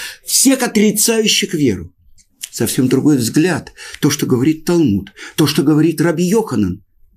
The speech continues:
"Берешит нами маамар". Решит — это тоже речение. Была возможность сотворена, чтобы существовал мир. То есть начало времени. Тогда на иврите время — это зман.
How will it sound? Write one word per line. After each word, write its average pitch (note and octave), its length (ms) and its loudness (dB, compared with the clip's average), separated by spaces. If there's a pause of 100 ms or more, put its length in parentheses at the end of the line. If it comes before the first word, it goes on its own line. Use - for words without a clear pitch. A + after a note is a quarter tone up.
"Берешит E3+ 840 2
нами F3+ 560 2
маамар". F2 540 -2 (540)
Решит — D3+ 840 0 (600)
это C#3 160 -2
тоже F3+ 360 0
речение. C3+ 680 -2 (1040)
Была A#2+ 220 0
возможность B2 840 -2
сотворена, A2+ 680 -2 (200)
чтобы B2 340 -2
существовал B2+ 960 -4
мир. F2 300 -6 (420)
То C#3 100 2
есть - 280 -4
начало D#3 920 -2 (340)
времени. F2+ 720 -2 (460)
Тогда C#3+ 560 0
на D3 200 4
иврите A2+ 380 0
время — G#2+ 440 2
это D#3 240 -4
зман. F3 580 0